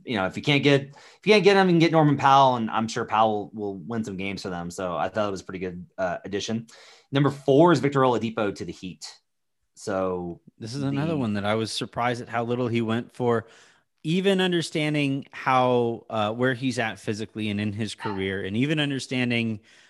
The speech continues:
Speaker 2: uh, that he is probably going to need to get paid, and even understanding all of these various things, I was still surprised at how little he went for.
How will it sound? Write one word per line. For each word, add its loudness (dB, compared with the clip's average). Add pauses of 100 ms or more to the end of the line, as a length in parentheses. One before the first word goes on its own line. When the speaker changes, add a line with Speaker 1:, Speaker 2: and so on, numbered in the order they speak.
(200)
Speaker 2:
uh, -2
that -2
he -4
is -6
probably 0
going -2
to -2
need -2
to -8
get -6
paid, -4
and -4
even 2
understanding 0
all 4
of 0
these -4
various -4
things, -4
I 0
was -2
still -2
surprised -4
at -12
how -2
little -2
he -6
went -10
for. -18